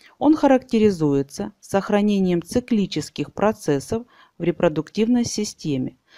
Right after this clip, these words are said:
но они протекают на низком уровне. Клинически гипоменструальный синдром проявляется скудными, гипоменорея, короткими,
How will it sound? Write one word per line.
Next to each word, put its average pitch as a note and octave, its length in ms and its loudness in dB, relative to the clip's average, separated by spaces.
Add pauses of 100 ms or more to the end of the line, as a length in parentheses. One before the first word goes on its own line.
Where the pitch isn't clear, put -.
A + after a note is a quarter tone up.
(240)
но F#3+ 100 -2
они C#4 180 6
протекают A#3 800 2 (120)
на F3+ 180 2
низком A3 540 0
уровне. D3 500 -2 (260)
Клинически A#3 640 2
гипоменструальный F#3 1000 2
синдром A#3 540 0
проявляется A#3+ 840 0 (380)
скудными, F3+ 800 0 (460)
гипоменорея, G3+ 1400 0 (260)
короткими, G3 880 2